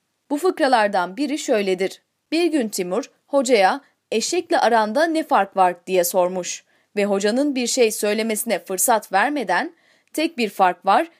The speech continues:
senin elbisen var, eşeğin yok." demiş. Bunun üzerine çok kızdığı halde bir sultana,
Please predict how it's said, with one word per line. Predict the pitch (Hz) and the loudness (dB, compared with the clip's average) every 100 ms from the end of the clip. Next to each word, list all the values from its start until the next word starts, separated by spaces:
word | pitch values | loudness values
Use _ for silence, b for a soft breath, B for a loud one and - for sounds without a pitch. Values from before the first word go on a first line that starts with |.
| b | b
senin | - 262 311 | -6 -2 -2
elbisen | - 233 214 - 254 214 190 | 0 -2 -2 -2 0 0 0
var, | 185 320 _ _ | 0 -2 _ _
eşeğin | 254 - 208 240 320 | -4 -2 -2 -2 2
yok." | 262 240 - | 0 0 -6
demiş. | 185 180 - - _ _ _ _ 254 | -6 -6 -10 -14 _ _ _ _ -4
Bunun | 302 | -2
üzerine | 339 269 269 226 226 254 | -2 2 2 2 -2 -2
çok | 320 330 | -4 -4
kızdığı | - 247 202 262 | -4 -6 -2 -2
halde | 302 277 202 185 196 240 | 0 2 2 0 -4 -4
bir | 226 247 | -6 -6
sultana, | - 233 214 220 208 214 196 | -6 -10 -2 0 2 0 -2